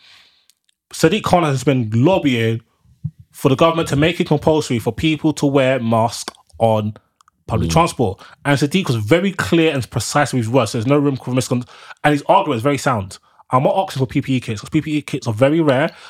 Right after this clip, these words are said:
Speaker 1: and they should be reserved for care centres, so that's hospitals and care homes.
Speaker 2: Yep.
Speaker 1: I'm lobbying for people who are out in public who are not gonna be able to social distance because of the place they're in, so a train or a bus. We've seen the pictures of the buses and the tubes.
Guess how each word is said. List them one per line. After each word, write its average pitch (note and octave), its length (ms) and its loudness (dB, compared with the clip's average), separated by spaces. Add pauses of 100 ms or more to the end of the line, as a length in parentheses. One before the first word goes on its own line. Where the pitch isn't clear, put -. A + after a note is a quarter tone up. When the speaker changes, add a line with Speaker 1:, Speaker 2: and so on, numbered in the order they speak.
(120)
Speaker 1:
and B2+ 100 2
they B2+ 40 4
should A#2+ 160 0
be B2 60 4
reserved B2+ 280 2
for B2 100 0
care C#3 220 0
centres, A#2 280 -6
so - 40 -6
that's - 140 -4
hospitals A#2+ 460 -4
and A#2+ 100 -6
care D3 140 2
homes. F#2+ 260 -4
Speaker 2:
Yep. D#2 100 -2 (680)
Speaker 1:
I'm G3 380 2 (320)
lobbying C#3 540 2
for C#3 160 -2
people F#3 640 -4 (220)
who D3 260 2
are B2+ 280 2
out A3 240 0
in G3 100 -2
public D3+ 600 -2 (340)
who C#3 180 2
are C#3 60 0
not E3+ 160 -2
gonna F#3 140 0
be F3+ 200 -4
able D#3 220 2
to - 100 -4
social C#3+ 260 0
distance B2+ 320 -2
because A#2 300 0
of A2+ 140 2
the A#2+ 80 -2
place D3+ 280 0
they're D3+ 180 2
in, B2+ 140 -2
so A#2 180 2
a A#2+ 60 2
train A2+ 460 0
or A#2 140 4
a - 40 2
bus. - 380 -4
We've G#2 140 -2
seen C#3+ 120 0
the C#3 80 2
pictures C3+ 220 -2
of B2 60 2
the C3 100 0
buses A2+ 320 -2
and A2 100 -2
the A2 60 -4
tubes. A#2 360 -2